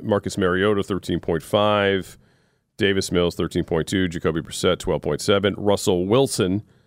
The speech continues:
at twelve point four. Then here's where your Commanders come into play. Uh,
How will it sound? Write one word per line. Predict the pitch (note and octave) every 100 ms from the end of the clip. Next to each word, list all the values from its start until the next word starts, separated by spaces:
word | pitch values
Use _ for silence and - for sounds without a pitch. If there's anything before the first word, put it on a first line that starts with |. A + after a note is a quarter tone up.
| _ _ _ -
at | G2
twelve | - G2+ -
point | G2 F2+
four. | B2 A#2 A2+ A2 - - -
Then | A2 A#2
here's | D3+ B2+
where | B2+ B2 A2
your | A2
Commanders | A2 A2+ A#2 G#2+ F#2
come | G#2
into | F#2+
play. | - F#2+ F2+ F2
Uh, | - F#2 F2+ E2